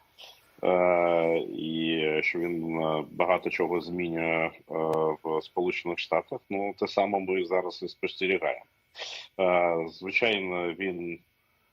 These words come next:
робить все досить неприємне, е, для, для нас, е, п-, і, м, багато дивує. Ну, я вважаю, що, е, е, врешті-решт, е, все, все буде гаразд, бо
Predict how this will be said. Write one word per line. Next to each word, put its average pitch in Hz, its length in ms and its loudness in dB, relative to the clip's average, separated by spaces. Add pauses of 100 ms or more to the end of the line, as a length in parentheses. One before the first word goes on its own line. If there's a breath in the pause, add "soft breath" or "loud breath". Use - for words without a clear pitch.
(360)
робить 131 300 2
все - 220 -2
досить 127 420 -2
неприємне, 139 840 -2 (360)
е, 107 460 -2 (140)
для, 98 520 2
для 95 260 -10
нас, 147 560 -6
е, 92 680 -2 (240)
п-, 85 520 -4
і, 85 380 -4 (440)
м, 85 440 -12 (300)
багато 98 500 2
дивує. 139 500 -2 (920 loud breath)
Ну, 143 460 -4
я 135 200 2
вважаю, 127 440 4
що, 107 440 -2 (320)
е, 101 40 -8
е, 101 680 -2
врешті-решт, 117 640 -6 (140)
е, 107 340 -4
все, - 200 -8
все - 240 -8
буде 107 320 -4
гаразд, 92 340 0
бо 87 420 -2